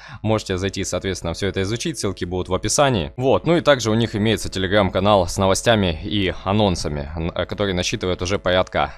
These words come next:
тысячи, ну, практически порядка тысячи пользователей, вот. Ну и, как вы видите, всё они скидывают, как ведётся разработка, как добавляется н-, э, на различные платформы торговые, ну и, соответственно, вы можете уже трейдить и закупать данную монету на PancakeSwap.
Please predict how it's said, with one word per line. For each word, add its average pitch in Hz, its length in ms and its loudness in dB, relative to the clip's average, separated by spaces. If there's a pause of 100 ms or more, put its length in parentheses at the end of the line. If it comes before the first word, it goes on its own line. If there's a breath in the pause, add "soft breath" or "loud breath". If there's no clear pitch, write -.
(100)
тысячи, 90 600 -2
ну, 104 140 -2
практически 92 460 -4
порядка 90 380 0
тысячи 90 500 -4 (280 soft breath)
пользователей, 82 540 0
вот. 87 240 -4
Ну 127 120 2
и, 104 100 0
как - 180 -6
вы 95 80 -2
видите, 101 200 -2
всё - 200 -2
они 92 140 0
скидывают, 117 400 -2
как - 180 -4
ведётся 90 340 -4
разработка, 92 600 -2
как 95 200 -4
добавляется 90 500 -2
н-, 87 160 -4
э, 85 240 -4
на 87 260 0
различные 87 540 -4
платформы 120 560 -2
торговые, 92 480 0
ну 110 160 0
и, 95 60 -2
соответственно, 87 460 -4
вы 90 120 -6
можете 85 320 -4
уже 85 280 -2 (340 loud breath)
трейдить 90 420 0
и 82 40 -2
закупать 82 420 -4
данную 85 240 0
монету 82 360 -4
на 82 200 0
PancakeSwap. 87 800 -2